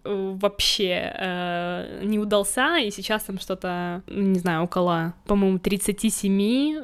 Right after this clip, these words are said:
процентов по-, положительных обзоров на Rotten Tomatoes. Ну, короче, захейтили очень сильно. Но при этом это не помешало совершенно всей трилогии стать культовой и собрать в общей сложности один и шесть, э, миллиардов долларов.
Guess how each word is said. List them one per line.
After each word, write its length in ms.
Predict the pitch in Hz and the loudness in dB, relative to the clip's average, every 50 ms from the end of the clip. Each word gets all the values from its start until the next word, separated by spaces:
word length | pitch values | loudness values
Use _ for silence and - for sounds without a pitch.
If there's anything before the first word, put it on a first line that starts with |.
| 220 - | -6 -2
процентов 640 | - 196 185 - - 202 196 190 190 185 170 165 - - - - | -2 -2 0 0 -2 0 0 0 0 -2 -4 -8 -8 -10 -2 2
по-, 260 | 208 202 196 202 190 | 4 4 6 4 4
положительных 580 | - 208 202 202 208 220 196 214 190 196 180 - | 4 4 4 4 4 2 0 0 0 0 0 -2
обзоров 460 | 190 190 196 190 208 214 208 202 - | -2 -2 0 2 4 4 2 2 0
на 80 | 185 180 | -2 -4
Rotten 320 | 190 180 - 190 180 185 | -4 -4 -4 -4 -4 -4
Tomatoes. 440 | - 185 180 190 202 240 240 - - 208 | -4 -4 -2 -2 -2 -2 -2 -4 -6 -4
Ну, 160 | 214 214 202 - _ _ | -4 -4 -6 -8 _ _
короче, 360 | - 202 202 208 214 - 202 | -6 -2 -2 -2 -2 -2 -2
захейтили 540 | 190 196 202 - - 233 240 233 233 208 196 | -4 -4 -4 0 4 4 4 4 2 0 0
очень 280 | 190 196 202 - 196 190 | 0 0 0 -2 -4 -4
сильно. 300 | - - 180 170 170 180 - - | -2 -2 -2 -2 -4 -4 -4 0
Но 440 | 254 269 330 370 339 262 - - - - | 2 4 6 6 4 4 2 -2 -4 0
при 180 | - 247 247 254 | 0 2 4 4
этом 440 | 302 359 - 392 349 302 285 269 247 | 2 2 2 2 2 2 2 0 0
это 160 | - 220 247 | 0 0 0
не 140 | 240 254 247 | 0 0 0
помешало 540 | - 233 240 233 - - 254 269 277 254 226 | 0 -2 -2 -2 0 2 4 4 4 2 0
совершенно 1200 | - - 202 208 202 - - - 226 240 254 247 240 233 220 208 208 208 202 202 196 196 202 196 | -2 -4 -6 -6 -4 -4 -4 -2 -2 -2 0 0 0 0 0 0 0 0 0 0 0 -2 -2 -4
всей 200 | - - 240 233 | -2 0 0 0
трилогии 580 | 233 220 202 214 208 220 220 220 214 185 190 185 | 0 0 -2 -2 0 2 2 2 2 0 -4 -8
стать 280 | 175 - 185 180 - - | -6 -4 -4 -6 -6 -6
культовой 680 | - - 262 320 339 - 262 233 226 226 220 226 226 - - | -4 0 2 2 2 2 0 0 2 2 0 0 -2 -4 -4
и 240 | - 226 233 247 254 - - - - 185 | 0 2 2 2 2 -2 -6 -12 -8 -4
собрать 560 | - 226 208 190 208 208 214 233 247 - - | -2 -2 0 2 4 4 4 4 4 2 0
в 80 | 190 202 | 0 2
общей 260 | 214 214 - - 196 | 2 2 0 -2 -6
сложности 580 | - - 196 196 214 240 240 220 - - 190 | -4 -2 0 2 2 2 0 -2 -4 -2 -2
один 260 | 180 180 185 202 202 196 | -2 0 0 0 0 0
и 20 | |
шесть, 480 | - - - 196 208 202 - - - - | 0 0 0 0 -2 -2 -6 -8 -8 -4
э, 480 | 185 180 180 180 180 180 180 180 180 180 | -4 -2 0 0 0 0 0 0 0 2
миллиардов 560 | 180 185 180 180 175 185 185 196 180 180 170 170 | 2 2 2 4 2 2 2 0 -2 -2 -2 0
долларов. 460 | 170 175 165 160 160 156 - - - | 0 2 2 2 0 -2 -4 -6 -8